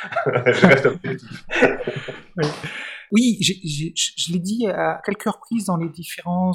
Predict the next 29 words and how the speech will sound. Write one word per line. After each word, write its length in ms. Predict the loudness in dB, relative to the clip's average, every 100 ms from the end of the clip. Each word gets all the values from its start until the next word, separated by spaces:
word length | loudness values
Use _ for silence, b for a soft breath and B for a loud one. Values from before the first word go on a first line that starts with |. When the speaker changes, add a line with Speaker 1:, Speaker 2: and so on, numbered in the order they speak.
| -2
Speaker 2:
entretiens 540 | -10 -14 -10 -4 -2
que 60 | 0
j'ai 80 |
eus 140 | -2 -6
précédemment, 800 | -12 -8 -4 -2 0 -2 -4 _ _ _ -12
c'est 200 | -6 -4
vrai 260 | -4 -6
qu'on, 500 | -4 -4 -2 -4 -8 _ -10
on 300 | -6 -4 0
a, 520 | 2 2 0 -2 -6 _ -16
euh, 40 | -16 -12
cette 420 | -6 -4 -4 -8 -12 -10
petite 320 | -10 -10 -20 _
tendance 720 | -2 0 0 2 0 0 -6
qui 400 | -10 -10 -4 -2
est 300 | -2 -4 -8
d'utiliser 1000 | -16 -12 -10 -12 -8 -6 -2 0 -2 -6 b b b b _
l'auto-édition 800 | -8 -8 -2 -2 -2 -6 -6 -6
sur 140 | -6
les 60 | -6
plateformes 320 | -6 -6 -4
numériques 640 | -2 -2 -4 -6 -8 -12 _
comme 360 | -2 -2 -4 -6
une 280 | -4 -2 -4 _ -6
junior 420 | 0 2 4 2
league, 360 | 0 -2 -2 -6 -10 _ _ _ _
une 280 | -6 -4 -6
classe 280 | -2 -2 2
amateur 600 | 2 2 2 2 2 -2